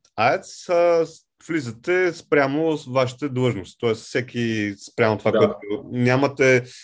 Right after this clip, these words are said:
Speaker 1: като работиш в аец, може да си ходиш навсякъде и да
Speaker 2: Не, не е така. Не можеш да ходиш навсякъде. Според длъжността може да ходиш на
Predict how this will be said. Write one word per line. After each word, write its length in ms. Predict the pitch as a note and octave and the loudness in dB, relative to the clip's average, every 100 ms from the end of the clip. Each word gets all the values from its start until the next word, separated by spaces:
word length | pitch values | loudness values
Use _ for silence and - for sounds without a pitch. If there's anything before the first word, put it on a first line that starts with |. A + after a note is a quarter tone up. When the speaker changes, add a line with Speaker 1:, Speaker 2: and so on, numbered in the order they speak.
| - _ - | -20 _ -10
Speaker 1:
като 220 | B2+ B2+ | 0 2
работиш 320 | B2+ D#3 A2+ | 2 0 0
в 40 | D#3 | 4
аец, 260 | D#3+ D#3+ | 4 2
може 240 | D3+ C#3 B2 | -2 -2 -4
да 60 | |
си 120 | A#2 | -8
ходиш 220 | - A#2 A2+ | -4 -4 -4
навсякъде 560 | G#2+ - G#2+ - A#2+ | -8 -2 -4 -2 -6
и 40 | B2+ | -2
да 140 | A2 | 2
Speaker 2:
Не, 200 | A2 G#2 | 4 4
не 120 | G2+ G2 | 2 0
е 120 | - | -6
така. 260 | _ F#2 - | _ -14 -8
Не 100 | A2 | -4
можеш 260 | A2 G#2+ - | -2 -2 -4
да 60 | |
ходиш 220 | - F#2+ G2 | -6 -6 -6
навсякъде. 720 | - C#3 C#3 C#3 C#3 C3+ C3 | -2 -2 0 2 4 4 2
Според 420 | - A2 A2 G2+ | -2 0 2 2
длъжността 480 | G#2 G#2 A2 - D#3 D3 | 0 0 -2 -2 4 4
може 240 | C#3 A#2+ G#2 | 4 2 0
да 40 | G#2+ | -2
ходиш 220 | B2 - | -4 -4
на 240 | A2+ A#2 | -8 -4